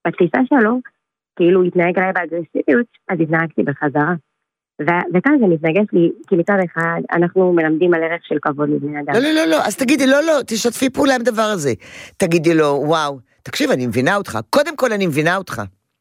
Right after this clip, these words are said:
Speaker 2: אני מבינה, זה לא, זה לא אומר שאני מסכימה איתך, את שמה לב. קודם כל, את אומרת
Speaker 1: כן.
Speaker 2: לו, 'וואו, אני מבינה אותך, תקשיב, זה מעצבן.'" אתה יודע, אני שואלת את עצמי,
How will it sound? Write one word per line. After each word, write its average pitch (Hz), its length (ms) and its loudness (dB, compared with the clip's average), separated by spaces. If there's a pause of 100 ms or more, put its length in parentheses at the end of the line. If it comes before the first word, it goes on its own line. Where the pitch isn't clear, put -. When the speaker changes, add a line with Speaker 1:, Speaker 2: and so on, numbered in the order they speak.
(580)
Speaker 2:
אני 160 160 2
מבינה, 160 320 2
זה 135 160 0
לא, 156 140 4
זה 160 160 0
לא 170 100 4
אומר 208 160 -2
שאני 202 200 -2
מסכימה 165 340 0
איתך, 175 240 -4
את 107 100 -6
שמה 165 200 0
לב. 113 160 -4 (600)
קודם 226 200 0
כל, 233 120 0
את 175 100 -8
אומרת 165 200 2
Speaker 1:
כן. 156 60 -4
Speaker 2:
לו, 123 100 2
'וואו, 190 200 0
אני 120 140 -6
מבינה 110 280 0
אותך, 220 220 -6
תקשיב, - 300 -4
זה 151 120 -2
מעצבן.'" 113 520 -2 (1200)
אתה - 120 0
יודע, 147 380 0 (1300)
אני 170 120 2
שואלת 180 220 0
את - 60 -4
עצמי, 120 480 -2